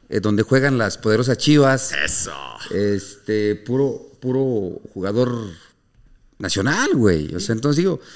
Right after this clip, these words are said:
Speaker 1: pero, ah, ya ves cómo es la gente, ya ves cómo es la gente. ¿Viste la, viste la pelea de, de Benavides con Plant?
Speaker 2: Eh, un pedacito vi, y la verdad que, que muy buena. El Canelo a Plan lo,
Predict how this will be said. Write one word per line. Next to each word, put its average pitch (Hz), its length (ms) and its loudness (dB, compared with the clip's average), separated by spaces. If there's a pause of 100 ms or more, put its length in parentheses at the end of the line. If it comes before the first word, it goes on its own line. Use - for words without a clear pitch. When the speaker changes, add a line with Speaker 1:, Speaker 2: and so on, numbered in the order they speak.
(460)
Speaker 1:
pero, 160 200 -2
ah, 214 220 -2
ya 170 120 4
ves 160 100 2
cómo 156 220 -2
es 151 60 -2
la 143 80 0
gente, 85 320 -4 (200)
ya - 80 -8
ves 113 100 -2
cómo 120 160 -4
es 113 60 -2
la 98 80 -4
gente. - 300 -14 (380)
¿Viste 160 200 2
la, 180 100 4
viste 185 300 2
la 180 120 2
pelea 151 240 4
de, 170 280 4
de 98 1040 2
Benavides 123 460 2
con 127 120 2
Plant? 170 300 -2 (420)
Speaker 2:
Eh, 151 280 -2
un 160 120 -6
pedacito 190 480 4
vi, 180 160 8
y 202 60 8
la 165 140 8
verdad 151 240 6
que, 175 340 8
que 139 220 8
muy 156 240 8
buena. 190 240 6
El 165 100 2
Canelo 196 460 4
a 170 100 0
Plan 208 260 2
lo, 147 300 -8